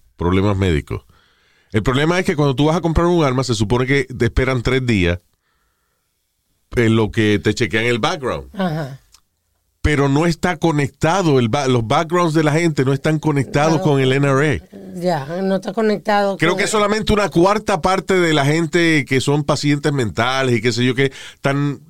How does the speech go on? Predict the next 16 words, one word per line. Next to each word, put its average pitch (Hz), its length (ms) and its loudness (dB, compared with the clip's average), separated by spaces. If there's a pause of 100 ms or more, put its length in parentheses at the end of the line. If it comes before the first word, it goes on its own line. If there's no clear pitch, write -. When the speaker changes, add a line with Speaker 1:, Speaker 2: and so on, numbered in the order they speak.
(240)
Speaker 1:
también 131 360 0
el 151 140 2
récord 143 340 0
de 135 80 2
ellos 139 200 2
puede 131 220 2
ser 131 160 0
accesado 123 580 0
por, 104 340 -2 (580)
eh, 98 960 -2 (240)
el 110 260 0
N 117 240 0
R 120 380 2
A 107 40 4
o 98 240 2
whoever 110 440 0